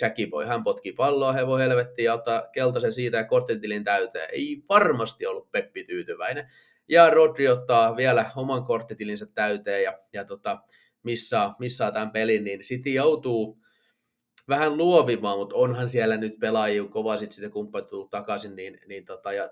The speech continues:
John Stones on vissiin nyt pelikuntoinen, ja häntä nyt monet on kaavailu ottamaan niin sanotusti Rodrin rooli jopa niinku puhtaana keskikentän ankkurina, eikä siinä false-topparina niin sanotusti, mutta saa nähdä, miten, miten tota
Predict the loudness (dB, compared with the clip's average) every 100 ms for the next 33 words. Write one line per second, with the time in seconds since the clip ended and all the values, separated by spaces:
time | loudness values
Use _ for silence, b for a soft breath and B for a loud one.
0 | -4 -4 -4 -4 -2 -2 -2 -8 -10 -10
1 | -10 -10 -10 -12 _ _ _ _ _ 2
2 | 2 2 -2 -6 -4 -4 -2 -2 -2 -2
3 | -4 -4 -6 -4 -4 -4 -6 0 0 0
4 | 0 0 0 -4 -6 -6 -6 -8 -10 -10
5 | 2 4 2 0 -6 -2 2 2 2 0
6 | -2 -6 -6 -6 -4 -4 -4 -6 -4 -10
7 | -2 -2 -2 -4 -6 -2 -2 -2 -2 -6
8 | -10 -8 -6 -6 -8 -10 -12 -14 b b
9 | _ 2 10 10 8 0 4 4 4 -6
10 | -6 -6 -10 -10 -8 -8 -10 -14 -14 -16
11 | -8 -8 -8 _ _ _ _ _ -20 -14
12 | 0 2 4 4 2 2 2 2 0 -4
13 | -4 -2 -2 -2 -4